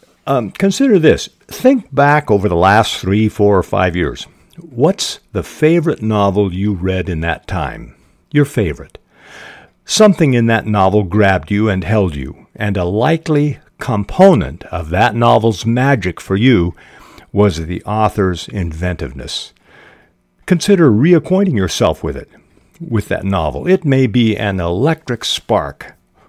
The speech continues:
for your creativity. Please allow me a moment of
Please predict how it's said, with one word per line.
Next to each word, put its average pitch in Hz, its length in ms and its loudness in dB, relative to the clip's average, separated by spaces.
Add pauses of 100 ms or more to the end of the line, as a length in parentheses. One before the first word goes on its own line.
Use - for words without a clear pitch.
for 95 260 -4
your 85 200 -4
creativity. 80 960 -8 (1500)
Please 160 240 2
allow 90 280 2
me 92 240 0
a 71 120 -4
moment 90 440 -2
of 78 360 -6